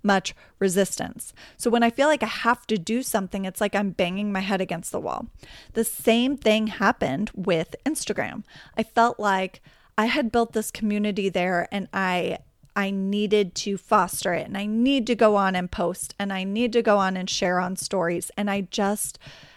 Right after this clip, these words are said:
I didn't want to. I felt resistance. I didn't know where the resistance was coming from. And just in these last couple weeks, I've started listening to this audiobook called Digital Declutter. And I have decluttered my own personal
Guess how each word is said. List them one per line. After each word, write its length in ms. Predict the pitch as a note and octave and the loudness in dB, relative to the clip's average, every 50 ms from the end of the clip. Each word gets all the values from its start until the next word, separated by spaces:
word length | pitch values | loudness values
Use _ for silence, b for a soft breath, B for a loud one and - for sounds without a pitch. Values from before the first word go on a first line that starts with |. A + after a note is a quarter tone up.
| B B | B B
I 120 | B A3 A3+ | B 2 2
didn't 420 | F3+ F3 G#3 G3+ G3+ G#3+ G#3 - | 4 2 2 2 2 2 0 -2
want 260 | E3+ F#3 G#3 B3+ D4+ - | -2 -2 -2 -2 -2 -2
to. 120 | - A#3+ | 0 0
I 80 | F#3 F#3 | 0 0
felt 300 | - - G#3 F#3+ - - | 0 0 2 2 2 0
resistance. 680 | F3 F3 F3 - - C4 C#4+ - - B3 B3 B3 - | -2 -4 -2 -2 -2 -2 -2 -2 -2 -2 -2 0 0
I 100 | - - | 0 -2
didn't 220 | F#3+ F3+ F#3+ F#3 - | -2 -2 -4 -4 -2
know 120 | G3 F#3+ | -2 -2
where 180 | F3+ F3 F3 F3 | -2 0 -2 -2
the 100 | E3+ F3 | -2 -2
resistance 680 | F3+ E3+ F3+ - - F#3+ - - - F#3+ F#3+ F#3 - | -4 -4 -6 -6 -8 -8 -8 -6 -6 -4 -4 -6 -8
was 160 | - - - - | -10 -12 -12 -12
coming 440 | - - - D4 C4 C4 A#3+ A#3 | -8 -2 0 0 2 2 0 0
from. 460 | A#3 - - A#3 G#3+ G#3 G#3 G#3 G3+ G#3 - B B B B B B - | -2 -2 0 2 4 4 4 2 0 -2 -4 B B B B B B 0
And 480 | A3+ A3 A3 G#3+ G#3+ G#3 G#3 F#3+ F#3 - - | 2 2 2 2 2 0 0 -2 -4 -4 -6
just 460 | G3+ - - A3 G#3+ A#3 - - - | -6 -2 2 2 2 2 2 -2 -2
in 120 | A#3 A#3 G#3 | 0 0 0
these 260 | G3+ G3+ G3 F#3 - | 0 -2 -2 -2 0
last 240 | F3 F3 F3+ - - | 0 0 0 -2 -6
couple 260 | - F#3+ - G#3 G3 | -8 -2 2 2 4
weeks, 420 | F#3+ A3 C#4 D#4+ - - - - - - - | 6 6 6 4 4 2 -4 -8 0 4 6
I've 380 | F#3+ F#3+ F#3 F#3 F#3 F3 F#3 - | 6 6 6 6 4 0 -2 -6
started 580 | - - - - - G3+ F#3+ G3 G3+ G#3+ G#3 G3 | -6 -4 -2 0 2 2 2 2 2 0 0 -2
listening 380 | F#3 E3+ - - G3+ G3 G3 G3 | -2 -4 -4 -4 -6 -6 -6 -6
to 100 | - E3+ | -8 -8
this 200 | F3+ F#3 - - - - | -8 -6 -6 -6 -4 -2
audiobook 720 | E3+ E3 E3 F3 E3 D#3 F#3 - A3 D4+ - - - - - | -2 0 0 0 -2 0 0 0 0 0 0 -4 -8 -8 -2
called 260 | - A3+ F#3+ F#3+ F3+ | 0 0 0 2 0
Digital 440 | - G3+ F#3 G3+ G#3 F3+ G3+ G3 G3 | 0 0 0 0 0 0 0 0 0
Declutter. 760 | F3+ - F3+ F3 - - - G3+ G3 G#3 A#3+ C4 C#4 D4+ - B B B B B B B | 0 -2 -2 -2 -4 -4 -2 0 2 2 2 2 0 -2 -4 B B B B B B B
And 380 | - A3 G#3 G3+ F#3+ G3 F#3+ - - | 0 0 2 2 0 -2 -4 -4 -4
I 60 | - | -4
have 280 | F#3 - - F3+ E3 - | -4 -4 -4 -6 -6 -6
decluttered 640 | - F#3+ E3+ - - - G3 G3+ G#3+ G#3 G#3 F#3+ G#3 | -6 -6 -6 -6 -4 -4 -2 -2 0 -2 -2 -2 -2
my 220 | G3+ G3 F3+ - - | -4 -4 -4 -2 -4
own 200 | F#3+ F#3 F#3+ - | -4 -4 -6 -4
personal 800 | - A3+ A3 A3+ - - A#3 A3 A3 A3 G#3+ G#3 G#3 G#3+ - | -4 -2 -2 -2 -4 -4 -2 -2 0 0 0 0 -2 -2 -4